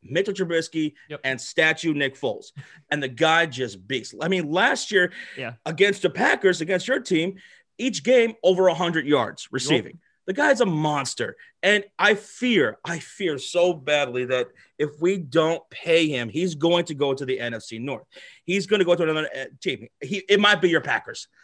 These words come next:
Speaker 1: That's, like, my biggest nightmare, that he's <laughs> going to
Speaker 2: We
Speaker 1: leave
Speaker 2: can't
Speaker 1: the
Speaker 2: afford
Speaker 1: Bears.
Speaker 2: him, so don't worry about it.
Speaker 1: <laughs> And, and that's my biggest nightmare, that he's gonna end up going to the Green Bay Packers just to, e-, even on a
Speaker 2: That'd be
Speaker 1: cheap deal, just to
Speaker 2: amazing.
Speaker 1: stick it to
Speaker 2: Oh.
Speaker 1: us, right?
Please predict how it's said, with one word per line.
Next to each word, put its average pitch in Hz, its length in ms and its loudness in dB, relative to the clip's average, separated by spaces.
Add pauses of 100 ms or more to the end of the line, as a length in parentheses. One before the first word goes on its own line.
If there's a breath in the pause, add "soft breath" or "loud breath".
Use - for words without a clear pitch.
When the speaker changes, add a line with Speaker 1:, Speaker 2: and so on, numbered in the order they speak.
(120 soft breath)
Speaker 1:
That's, 220 220 6
like, 240 160 6
my 196 140 8
biggest 185 500 4
nightmare, 135 420 -4 (340 loud breath)
that 156 180 2
he's 190 400 -2
<laughs> 190 120 2
going 247 240 4
to 277 180 6
Speaker 2:
We 220 120 6
Speaker 1:
leave 220 100 4
Speaker 2:
can't 185 140 6
Speaker 1:
the 156 60 2
Speaker 2:
afford 151 60 0 (280)
Speaker 1:
Bears. 143 80 -4
Speaker 2:
him, 156 120 -4
so 170 160 -8
don't 156 200 -2
worry 127 160 -8
about 127 240 -2
it. 320 340 0
Speaker 1:
<laughs> - 640 -4 (240)
And, 180 220 0
and 190 100 6
that's 214 200 6
my 233 120 6
biggest 190 420 4
nightmare, 156 280 2
that 135 80 0
he's 156 160 -2
gonna 175 180 2
end 165 180 2
up 160 160 0
going 147 440 2
to 139 240 -2
the 131 80 -6
Green 131 260 -2
Bay 123 160 -2
Packers 123 420 -6
just 254 300 -4
to, 196 140 2 (240 loud breath)
e-, 220 340 -8
even 247 240 2
on 214 120 0
a 147 40 -2
Speaker 2:
That'd - 140 -10
be 196 140 0
Speaker 1:
cheap 139 120 -4
deal, 165 220 2
just 120 260 -2
to 165 60 0
Speaker 2:
amazing. 113 180 -6
Speaker 1:
stick 127 380 0
it 131 100 -6
to 147 80 -2
Speaker 2:
Oh. 143 40 -2
Speaker 1:
us, 95 200 -8
right? 175 300 2